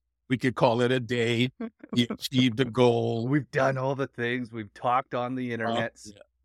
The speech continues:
Speaker 1: We've done all the poetry. We're done. <laughs> Thank you, ladies and gentlemen, for attending and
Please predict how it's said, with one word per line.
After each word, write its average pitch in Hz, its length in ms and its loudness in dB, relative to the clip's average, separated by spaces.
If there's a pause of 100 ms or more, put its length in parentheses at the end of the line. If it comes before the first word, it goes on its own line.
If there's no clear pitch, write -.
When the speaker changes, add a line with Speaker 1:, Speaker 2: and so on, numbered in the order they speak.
(560)
Speaker 1:
We've 110 180 -10
done 120 180 2
all 123 140 4
the 120 80 0
poetry. 107 600 -2
We're 117 160 -10 (260)
done. 110 400 2 (460)
<laughs> - 420 -20
Thank 220 160 2
you, 208 100 6
ladies 175 240 6
and 143 80 0
gentlemen, 143 380 0
for 104 200 -10
attending 107 540 -16
and 85 80 -20